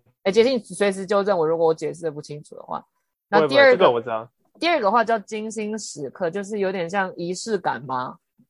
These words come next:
Speaker 1: 我这样解读有，
Speaker 2: 对。
Speaker 1: 有错吗？
Speaker 2: 仪-，仪式感很棒，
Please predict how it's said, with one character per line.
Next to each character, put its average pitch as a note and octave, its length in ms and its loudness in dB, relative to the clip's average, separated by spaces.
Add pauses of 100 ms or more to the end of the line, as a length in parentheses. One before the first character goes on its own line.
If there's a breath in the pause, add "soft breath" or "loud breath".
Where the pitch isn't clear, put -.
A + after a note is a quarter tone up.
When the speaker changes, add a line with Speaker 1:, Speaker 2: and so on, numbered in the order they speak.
Speaker 1:
我 E3+ 120 2
这 - 60 4
样 A#3 100 6
解 D#3+ 180 4
读 D3+ 140 0
有， C#3+ 420 -4
Speaker 2:
对。 D#3+ 80 -4
Speaker 1:
有 C#3+ 80 -4
错 D#3 260 -2
吗？ - 220 -20 (220)
Speaker 2:
仪-， D#3 220 0
仪 - 20 8
式 E3+ 140 2
感 D3+ 120 6
很 A2 140 -6
棒， A2+ 180 -2